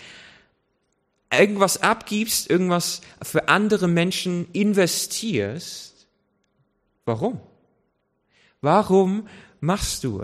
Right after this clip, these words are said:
es? Es fängt schon ganz klein an. Denk ruhig klein darüber nach. Okay, wenn du in ir-,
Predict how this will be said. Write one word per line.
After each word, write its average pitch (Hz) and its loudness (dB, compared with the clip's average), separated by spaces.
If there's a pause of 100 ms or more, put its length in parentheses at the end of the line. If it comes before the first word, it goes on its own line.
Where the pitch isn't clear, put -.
(140)
es? - -8 (600)
Es - -6
fängt 196 0
schon 196 2
ganz 202 2
klein 202 0
an. 180 2
Denk 160 2
ruhig 196 2
klein 202 2
darüber 196 2
nach. 190 2 (320)
Okay, 170 4
wenn 180 6
du 180 6
in 170 2
ir-, 170 0